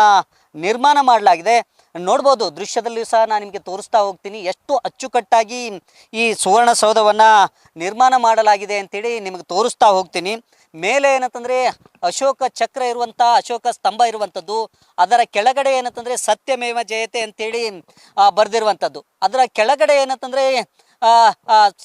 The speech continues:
ವಿಶೇಷ ಸಂದರ್ಭಗಳಲ್ಲಿ, ಜೊತೆಗೆ, ಆ, ಸದಾ ಏನಂತಂದ್ರೆ, ಆ, ಒಂದು ಏನು ರಾಷ್ಟ್ರಧ್ವಜವನ್ನ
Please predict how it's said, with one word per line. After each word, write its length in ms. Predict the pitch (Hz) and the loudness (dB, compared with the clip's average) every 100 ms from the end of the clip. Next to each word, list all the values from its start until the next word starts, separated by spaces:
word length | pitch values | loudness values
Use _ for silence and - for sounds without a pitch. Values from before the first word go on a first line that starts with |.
| - | -14
ವಿಶೇಷ 380 | 214 208 277 254 | -8 0 0 0
ಸಂದರ್ಭಗಳಲ್ಲಿ, 800 | 240 233 233 226 240 226 226 226 | -6 -4 -4 0 -2 0 -4 -4
ಜೊತೆಗೆ, 440 | 190 202 247 233 247 - _ _ | -12 -8 -6 -4 -6 -8 _ _
ಆ, 240 | 202 196 190 - | 2 4 4 0
ಸದಾ 280 | - 190 269 | -2 4 4
ಏನಂತಂದ್ರೆ, 680 | 262 254 233 233 233 240 226 175 _ _ - | 4 0 -6 -8 -4 -2 -2 -6 _ _ 2
ಆ, 240 | 196 190 | 4 6
ಒಂದು 360 | 180 196 214 214 | 4 -4 -6 -6
ಏನು 480 | 208 220 214 170 _ | -6 -6 -6 -8 _
ರಾಷ್ಟ್ರಧ್ವಜವನ್ನ 760 | 175 202 254 214 214 220 214 | 0 2 0 -4 -4 -2 0